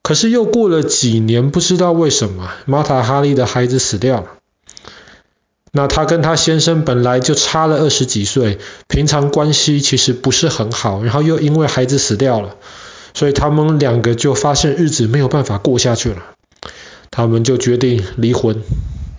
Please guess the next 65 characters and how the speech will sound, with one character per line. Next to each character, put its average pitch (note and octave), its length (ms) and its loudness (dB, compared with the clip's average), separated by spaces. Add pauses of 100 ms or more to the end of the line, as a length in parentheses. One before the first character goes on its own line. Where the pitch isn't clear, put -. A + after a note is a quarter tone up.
(960)
那 G3+ 140 2
离 F#3 220 2
婚 G3+ 260 2
之 F#3+ 160 2
后 F#3+ 300 2
呢， E3 160 2
马 E3 160 2
塔 D3 120 2
哈 D#3+ 200 0
利 E3+ 120 2
在 E3+ 200 0
印 D#3 340 0
尼 C3+ 140 2
住 E3 200 0
的 D3 140 2
这 D#3+ 140 0
一 D#3+ 60 2
段 D#3 200 2
时 A2 240 0
间， A2 340 0 (520)
我 C#3 100 0
们 D#3 120 2
知 A3 120 0
道 G#3+ 240 0
印 E3+ 320 2
尼 C#3+ 240 2
其 C#3+ 240 0
实 D#3 220 0
有 B2 160 2
非 D#3 220 0
常 C3+ 200 0
非 C#3+ 160 0
常 C3 260 0
多， C3+ 280 2 (600)
至 F#3 200 0
少 C#3 240 2
在 D#3+ 140 0
印 D#3+ 200 2
尼 C3+ 140 2
的 C#3+ 100 2
那 D3+ 120 2
个 C#3 100 2
爪 A#2 300 0
哇 D3+ 200 2
岛 G2+ 240 0
上 A#2+ 240 0
面， A#2 160 0
有 G#2+ 100 0
非 D3+ 180 0
常 C3 200 0
多 D3 220 0
人 A#2 160 2
相 D3 260 0
信 C#3 300 0
的 A#2 120 2
不 B2+ 220 -2
是 B2+ 220 0
伊 C#3 100 0
斯 - 160 -2
兰 G#2+ 180 0
教， G2+ 320 -2
是 D#3+ 140 -2
印 D#3+ 220 2
度 D3+ 160 0
教。 A#2 240 -2